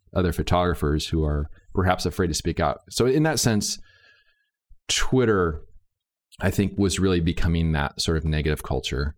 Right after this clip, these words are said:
And then I just kind of axed Instagram while I was at it because I figured, let's go without it and see how it is. But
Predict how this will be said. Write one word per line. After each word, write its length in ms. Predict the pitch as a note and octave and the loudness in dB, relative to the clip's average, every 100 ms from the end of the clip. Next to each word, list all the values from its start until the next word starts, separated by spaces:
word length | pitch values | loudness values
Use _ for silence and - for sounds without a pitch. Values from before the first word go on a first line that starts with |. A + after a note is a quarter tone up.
| - | -4
And 160 | E2+ D#2+ | -2 0
then 100 | D#2 | 2
I 120 | D2+ | 0
just 320 | D2 - - _ - | 0 -2 -6 _ -6
kind 120 | D2 | -4
of 100 | C#2 | -2
axed 320 | C#2+ C#2 - D#2 | -2 -2 -4 -4
Instagram 440 | C#2 - D2 D2 | -4 -2 0 0
while 140 | C#2+ | 0
I 80 | C2 | -2
was 80 | C2 | -2
at 180 | B1+ C2 | -2 -2
it 80 | - | -6
because 240 | - C#2 | -8 -6
I 40 | |
figured, 360 | C2+ C#2+ C2+ C#2 - _ - | -4 -4 -4 -6 -12 _ -8
let's 120 | - | -2
go 100 | E2 | 0
without 280 | D2 C#2 C2+ | 0 0 -2
it 40 | |
and 100 | C2 | -2
see 140 | C2+ C#2+ | -2 -2
how 140 | C2 | 0
it 80 | C2 | 0
is. 200 | C2 - | 0 -2
But 200 | B1 | -6